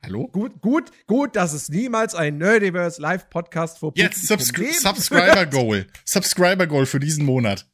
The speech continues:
Speaker 1: Nein, Spaß. <laughs>
Speaker 2: Psst. Bist du denn des Wahnsinns?
Speaker 1: Ich muss das ausnutzen.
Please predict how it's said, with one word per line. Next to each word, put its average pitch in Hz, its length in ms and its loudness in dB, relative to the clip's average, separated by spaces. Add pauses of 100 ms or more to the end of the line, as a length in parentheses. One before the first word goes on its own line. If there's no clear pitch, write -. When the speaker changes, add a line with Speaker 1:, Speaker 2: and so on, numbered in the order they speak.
(200)
Speaker 1:
Nein, 104 180 -14
Spaß. - 600 -6 (880)
<laughs> - 340 -6 (1040)
Speaker 2:
Psst. - 420 2 (1040)
Bist - 220 -6
du 160 40 -10
denn 226 220 -12
des - 200 -6
Wahnsinns? 196 600 0 (1600)
Speaker 1:
Ich - 100 -10
muss 220 140 0
das 302 120 0
ausnutzen. 196 960 2